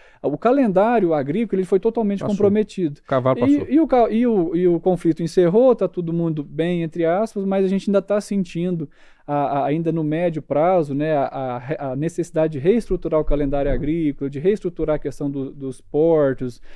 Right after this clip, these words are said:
Speaker 1: a questão do transporte. Então, sim, é, é, esse conflito ele vai gerar ainda impactos, né, de, de uma forma,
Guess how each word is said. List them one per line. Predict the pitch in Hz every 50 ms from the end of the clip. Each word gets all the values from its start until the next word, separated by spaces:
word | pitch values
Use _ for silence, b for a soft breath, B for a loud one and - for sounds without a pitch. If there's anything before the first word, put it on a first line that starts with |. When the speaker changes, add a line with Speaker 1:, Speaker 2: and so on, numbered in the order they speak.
| b b b
Speaker 1:
a | 156
questão | 151 - 175 - 190
do | 180 180
transporte. | 165 160 143 135 120 - - 139 139 156 165 160 143 131 - 143
Então, | 139 - 180 220 226
sim, | - - - 175 196 233 233 - b b b b b b b b _
é, | - 147 143 143 143 143 143 143 131
é, | -
esse | 135 - -
conflito | 160 - 180 175 170 - - 156 202 240 226 - 175
ele | 160 160
vai | 147 147 160 196
gerar | 202 202 185 165 165 160
ainda | 156 151 151 151 147 143
impactos, | 139 139 - - 127 135 160 185 180 - _ 139 127 127
né, | 143 147 151 143
de, | 131 - 151 135
de | - 143 147
uma | 139 143 143 139
forma, | - - 143 139 143 139 131 127